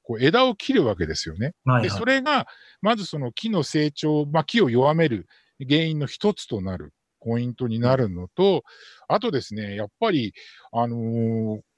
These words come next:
Speaker 1: 今年の夏もね、やはりこう、梅雨が明けた途端にね、その、猛暑日っていうのが続いてますよね。
Speaker 2: うん。はい。
Speaker 1: やっぱりね、あの、街路樹のやっぱりあの、最大のあの、まあ、弱点というか問題っていうのは、周りってこう、アスファルトとかでこう、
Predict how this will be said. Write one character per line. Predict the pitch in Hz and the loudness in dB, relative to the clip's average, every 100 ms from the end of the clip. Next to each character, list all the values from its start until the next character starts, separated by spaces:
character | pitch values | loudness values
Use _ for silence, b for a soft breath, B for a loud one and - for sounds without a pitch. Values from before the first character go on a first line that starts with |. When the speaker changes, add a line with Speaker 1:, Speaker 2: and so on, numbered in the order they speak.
| _ _ | _ _
Speaker 1:
今 | 151 | 0
年 | 170 170 | 0 2
の | 190 | 2
夏 | 190 185 196 | 4 2 2
も | 160 | 0
ね、 | 95 98 | 0 0
や | 107 | 2
は | 147 | 2
り | 143 101 | 2 -2
こ | - | -4
う、 | 98 - 170 | -10 -6 -4
梅 | 185 | -4
雨 | 196 | 0
が | 202 202 | 2 2
明 | 175 | 0
け | 190 | -4
た | 196 | -4
途 | 175 | -4
端 | 190 180 | -2 -2
に | 180 | -2
ね、 | 175 175 180 185 | -2 -2 -4 -8
そ | - 113 | -8 -4
の、 | 110 107 101 98 - b _ | -2 -2 -2 -4 -10 b _
猛 | 123 131 196 226 | 0 4 6 6
暑 | 233 | 4
日 | 208 | 4
っ | 143 | 2
て | - | -2
い | |
う | 90 | -6
の | |
が | 80 | -6
続 | - 131 | -2 2
い | 147 | 2
て | 226 156 | 2 0
ま | 151 | 0
す | - | -2
よ | 90 | -10
ね。 | 76 82 82 | -12 -12 0
Speaker 2:
う | |
ん。 | |
は | 135 113 | 2 2
い。 | 139 | 0
Speaker 1:
や | |
っ | - | -2
ぱ | 196 | -2
り | 139 | 0
ね、 | 107 87 - _ _ | -2 -6 -14 _ _
あ | 127 | -6
の、 | 120 | -6
街 | 101 131 233 | -4 0 2
路 | 277 302 | 2 0
樹 | 269 | -2
の | 151 | 0
や | 113 | 0
っ | 113 | 0
ぱ | 160 | 0
り | 135 | 0
あ | 104 | 0
の、 | 98 92 | -2 -8
最 | - 185 | -2 2
大 | 208 208 | 2 2
の | 202 | 2
あ | 196 | 0
の、 | 190 185 180 175 | -2 -2 -2 -2
ま | 147 160 | 2 2
あ、 | |
弱 | 101 120 - | 4 2 2
点 | - 180 | 0 0
と | 143 | 0
い | 104 | -2
う | |
か | 95 90 | -2 -2
問 | 107 143 | 0 2
題 | 151 156 | 2 2
っ | |
て | 147 - | 0 -6
い | |
う | 92 | -4
の | 90 | -4
は、 | 98 B B B _ | -4 B B B _
周 | 139 196 233 254 | 2 6 6 4
り | |
っ | 247 | 0
て | - | -4
こ | 143 101 | -4 -2
う、 | |
ア | 87 | -2
ス | 110 - | -4 -2
フ | - | 2
ァ | |
ル | 254 190 | 2 2
ト | 127 | -2
と | 107 | -4
か | 82 | -6
で | 82 | -8
こ | - 80 78 | -10 -12 -12
う、 | 87 | -18